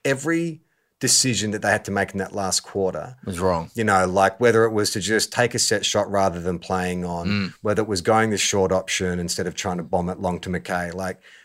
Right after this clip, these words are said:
Speaker 1: they just made the wrong decision for thirty minutes. <laughs> Every decision. And there's some bad luck as well, like just missing, you know, the ball bouncing the wrong, wrong way and that kind of stuff. But,
Speaker 2: Yeah.
Speaker 1: you know, it was, it was just, it was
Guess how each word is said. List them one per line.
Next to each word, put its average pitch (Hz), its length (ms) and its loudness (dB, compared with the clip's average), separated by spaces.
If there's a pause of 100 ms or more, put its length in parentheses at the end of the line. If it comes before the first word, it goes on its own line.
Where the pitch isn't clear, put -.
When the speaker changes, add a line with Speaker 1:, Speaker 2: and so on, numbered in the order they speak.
(300)
Speaker 1:
they 120 100 4
just 139 240 0
made 117 360 2 (180)
the 123 180 2
wrong 110 240 2
decision 90 680 -4
for 92 520 0
thirty 90 340 -2
minutes. - 420 -6 (160)
<laughs> - 320 6
Every 196 440 6
decision. 170 680 2 (240)
And 190 200 8
there's 160 100 6
some 156 140 2
bad 117 240 8
luck 90 200 -2
as 80 140 -4
well, 76 220 -4
like 98 200 2
just - 160 2
missing, 110 520 2
you 104 40 -6
know, 90 120 -2
the 92 80 -2
ball 101 180 2
bouncing 90 380 -4
the 85 60 -2
wrong, 85 340 -6
wrong 90 160 -4
way 82 180 -8
and 80 100 -12
that 80 160 -6
kind 82 140 -6
of 78 80 -8
stuff. - 400 -8
But, 98 280 -8
Speaker 2:
Yeah. 127 640 6
Speaker 1:
you 123 120 0
know, 90 180 0 (100)
it - 60 -
was, - 320 0
it 135 160 2
was 139 220 2
just, - 640 2
it 135 180 -4
was 110 580 2